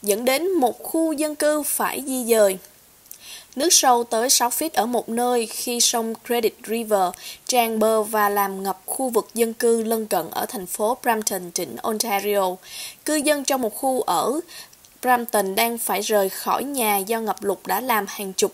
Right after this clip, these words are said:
ngôi nhà bị hư hại. Các quan chức nói rằng vẫn còn quá sớm để nói khi nào những dân cư đã phải di dời khỏi nhà của họ vào thứ Năm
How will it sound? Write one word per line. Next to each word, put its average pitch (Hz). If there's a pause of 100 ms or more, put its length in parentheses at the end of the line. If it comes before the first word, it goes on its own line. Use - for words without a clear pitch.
ngôi 226
nhà 214
bị 180
hư 226
hại. 175 (560)
Các 294
quan 240
chức 294
nói 254
rằng 202 (360)
vẫn 226
còn 262
quá 254
sớm 311
để 240
nói 226
khi 294
nào 220
những 196
dân 262
cư 247
đã 202
phải 214
di 247
dời 196
khỏi 185
nhà 226
của 202
họ 220
vào 185
thứ 240
Năm 254